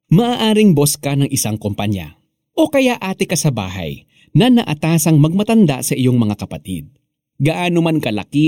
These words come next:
o kaliit ang iyong ginagampanang responsibilidad, di maiiwasan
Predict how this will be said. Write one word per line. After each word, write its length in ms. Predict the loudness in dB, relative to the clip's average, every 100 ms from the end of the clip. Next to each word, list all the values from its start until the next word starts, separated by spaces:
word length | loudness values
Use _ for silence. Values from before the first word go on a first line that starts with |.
| 2
o 80 |
kaliit 400 | 0 0 0 0
ang 160 | 0 -2
iyong 240 | 2 2
ginagampanang 720 | 2 2 2 4 2 4 4 4
responsibilidad, 880 | 2 2 0 2 0 -2 -2 -6 -8 -14 _ _ _
di 160 | 2 4
maiiwasan 960 | 2 0 0 2 2 2 0 -2 -4